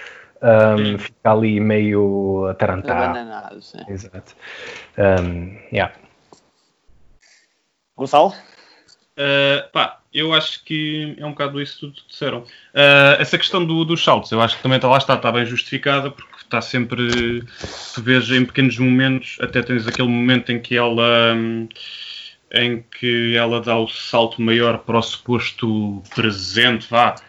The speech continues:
Speaker 2: que até
Speaker 3: Sim.
Speaker 2: tem, tem, vem lá os outros dois bacanos com a cadeirinha e tudo, ahm,
Speaker 3: Exato.
Speaker 2: e que tu vês que ela ficou mesmo mal, e portanto, nessa aí, ela até acaba por ficar meio internada ou a ser auxiliada medicamente, portanto isso justifica perfeitamente,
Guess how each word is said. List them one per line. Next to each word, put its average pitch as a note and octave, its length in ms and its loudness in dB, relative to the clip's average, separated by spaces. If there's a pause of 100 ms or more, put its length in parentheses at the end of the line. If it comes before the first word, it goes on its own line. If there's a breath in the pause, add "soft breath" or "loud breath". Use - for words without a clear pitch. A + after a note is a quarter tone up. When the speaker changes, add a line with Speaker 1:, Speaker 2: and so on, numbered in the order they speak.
(200 soft breath)
Speaker 2:
que - 60 -6
até A#2 160 -2
Speaker 3:
Sim. B2+ 100 2
Speaker 2:
tem, A2+ 200 2
tem, A2+ 300 -2
vem A2+ 160 -2
lá A2 140 0
os G#2+ 100 -4
outros A2 160 -8
dois A#2+ 160 -4
bacanos A2+ 440 -2
com - 100 -20
a - 40 -18
cadeirinha A2 480 0
e - 20 -2
tudo, B2 360 -4 (440 soft breath)
ahm, A2+ 500 2
Speaker 3:
Exato. A#2 320 -2
Speaker 2:
e - 40 -16
que - 180 -10
tu - 160 -6
vês A2+ 180 0
que - 80 -2
ela A#2 120 4
ficou A#2+ 280 -4
mesmo A#2 420 -2
mal, G#2 280 0
e - 20 -12
portanto, A2+ 440 -2 (360)
nessa B2 460 4
aí, B2+ 380 4 (220)
ela A#2+ 220 0
até A#2+ 180 -4
acaba A#2+ 260 -4
por A2+ 100 -18
ficar - 580 -6
meio G2+ 600 -12
internada G#2+ 520 -4
ou G#2 60 -2
a G2+ 40 -8
ser - 140 -12
auxiliada G#2+ 640 -4 (320 soft breath)
medicamente, A#2+ 720 -2 (320 soft breath)
portanto D3 320 -4
isso C#3 240 -8
justifica D#3 460 -4
perfeitamente, D#3+ 840 0